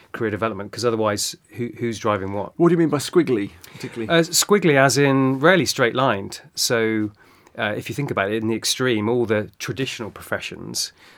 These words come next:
Speaker 1: solicitors, bankers, actuaries, accountants, are the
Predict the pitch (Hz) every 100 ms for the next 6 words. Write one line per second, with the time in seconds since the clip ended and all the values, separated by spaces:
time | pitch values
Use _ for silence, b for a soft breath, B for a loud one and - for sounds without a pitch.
0 | b - 107 - 104 104 101 92 85 101
1 | 101 92 101 95 95 92 85 - 101 -
2 | 107 101 98 98 95 - - b b -
3 | - 110 110 - 82 - - - 110 110